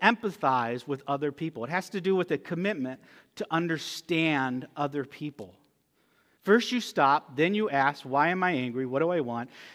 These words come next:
And then you seek to put yourself in the other shoes of the other person, because most often anger involves other people.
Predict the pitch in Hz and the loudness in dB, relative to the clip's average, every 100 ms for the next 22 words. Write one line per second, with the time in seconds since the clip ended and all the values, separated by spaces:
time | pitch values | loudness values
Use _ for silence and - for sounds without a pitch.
0 | - 156 190 226 240 - - 220 156 123 | -4 0 2 2 0 -2 -6 -2 -2 -2
1 | 143 - _ _ _ _ _ _ - 202 | -6 -12 _ _ _ _ _ _ -4 -4
2 | - 226 240 - 208 - 127 110 113 _ | 2 0 0 -2 -2 -2 -6 -4 -6 _
3 | _ - 170 180 170 170 180 175 170 - | _ -4 -2 0 2 2 2 0 -4 -20
4 | - - 190 175 143 139 131 143 - 214 | -16 -6 -2 -2 -2 0 0 -2 -2 -4
5 | 208 123 135 160 143 - - 180 220 269 | -2 -6 -2 -4 -4 -10 -8 4 6 6
6 | 269 269 208 - 139 175 196 247 226 190 | 4 6 6 4 -4 2 4 4 4 4
7 | 151 151 139 165 156 143 135 160 151 139 | 4 0 2 4 6 4 0 0 0 0
8 | 135 147 135 107 | -2 -8 -8 -14